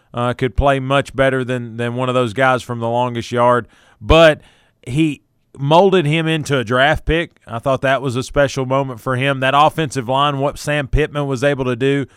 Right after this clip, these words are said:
with a, a just a hodgepodge of guys, two walk-on twin brothers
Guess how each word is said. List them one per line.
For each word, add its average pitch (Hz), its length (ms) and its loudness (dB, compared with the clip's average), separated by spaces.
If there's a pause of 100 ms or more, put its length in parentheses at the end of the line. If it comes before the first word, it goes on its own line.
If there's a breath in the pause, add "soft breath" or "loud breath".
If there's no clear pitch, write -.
(220 soft breath)
with 123 240 0
a, 123 180 2
a 120 240 -4 (160)
just 143 300 -4
a 110 320 -2
hodgepodge 147 840 0
of 110 80 -6
guys, 139 440 0
two 151 200 -2
walk-on 143 720 0 (340 soft breath)
twin 156 420 0
brothers 143 500 2